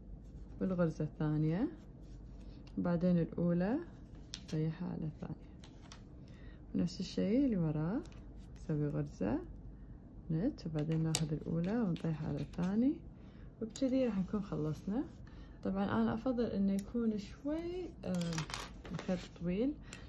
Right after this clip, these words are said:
لأن هذا مو بس راح يكون تنظيف أطراف، هم راح نستخدمه إن نشبك القطعة ويا بعض، فراح يكون أحسن من إنك ثاني قطع خيط، بس بالنهاية كل واحد حسب شنو هو حاب.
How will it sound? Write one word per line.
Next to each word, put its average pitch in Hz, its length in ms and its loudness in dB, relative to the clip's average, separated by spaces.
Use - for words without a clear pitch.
لأن 202 320 4
هذا 220 320 6
مو 254 140 6
بس 262 240 4
راح 180 140 0
يكون 185 240 6
تنظيف 180 400 2
أطراف، 202 420 0
هم 226 140 8
راح 190 140 2
نستخدمه 202 580 2
إن 170 80 4
نشبك 190 600 4
القطعة 202 460 -2
ويا 180 140 2
بعض، 160 340 0
فراح 190 320 -2
يكون 226 280 0
أحسن 196 300 -4
من 180 120 2
إنك 175 340 0
ثاني 170 300 0
قطع - 220 -4
خيط، - 280 -4
بس 202 140 -2
بالنهاية 196 460 4
كل 180 160 0
واحد 180 180 2
حسب 180 320 -4
شنو - 200 -2
هو 156 160 0
حاب. - 200 -8